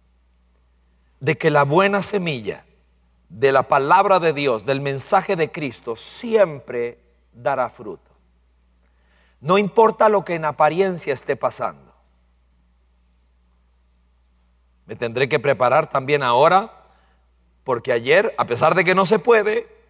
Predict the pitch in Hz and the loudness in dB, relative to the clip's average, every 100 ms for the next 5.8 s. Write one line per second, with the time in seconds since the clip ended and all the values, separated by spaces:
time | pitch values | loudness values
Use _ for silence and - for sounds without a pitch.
0 | _ _ _ 202 196 208 208 - _ _ | _ _ _ 2 4 4 2 -6 _ _
1 | _ _ _ _ _ _ _ _ _ _ | _ _ _ _ _ _ _ _ _ _
2 | _ _ _ _ 139 151 160 170 165 151 | _ _ _ _ -6 0 2 4 4 2
3 | 165 165 - 165 - 185 190 - 190 165 | 0 0 -2 -4 -4 -4 -4 -2 -2 -4
4 | 160 156 170 170 147 143 - 185 143 131 | -10 -6 -2 -2 -4 -8 -4 0 2 0
5 | 127 123 135 123 107 - - 57 | -6 -10 -8 -6 -8 -12 -20 -20